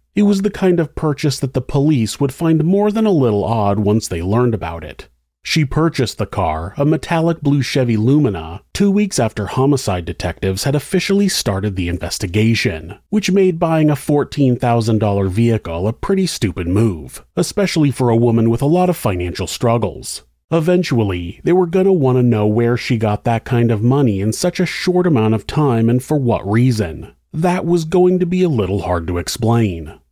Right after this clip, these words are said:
A few weeks before she fell in love with her new car as it sat in the showroom at the local dealer,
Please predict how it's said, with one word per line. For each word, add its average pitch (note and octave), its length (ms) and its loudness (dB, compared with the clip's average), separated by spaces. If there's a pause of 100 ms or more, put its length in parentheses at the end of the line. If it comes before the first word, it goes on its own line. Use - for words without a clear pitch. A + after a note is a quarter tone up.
(220)
A G#2+ 80 0
few A2+ 340 2
weeks G2+ 320 0
before A2+ 480 0
she G#2 180 -2
fell F#2+ 300 -2
in F#2 100 0
love F#2 220 0
with F#2+ 120 -4
her G2+ 120 -2
new G2 240 2
car G#2 380 0
as G2 120 -2
it G#2+ 120 -6
sat G2+ 320 -4
in F#2+ 100 -2
the F#2 80 -4
showroom G#2+ 600 0
at G2 80 -2
the G2+ 100 -2
local G#2 320 0
dealer, F#2 680 0